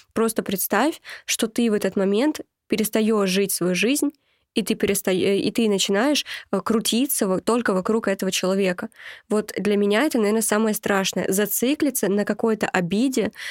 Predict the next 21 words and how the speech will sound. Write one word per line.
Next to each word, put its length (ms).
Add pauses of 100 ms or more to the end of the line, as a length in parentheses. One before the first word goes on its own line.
(140)
на 120
какой-то 440
ненависти, 800
потому 280
что 200
в 80
этот 300
момент, 520 (240)
когда 240
вот 120
человек 400
злится, 460
там, 200
хочет 380
кому-то 400
какого-то 440
зла 260
пожелать 460
и 20
так 160
далее, 380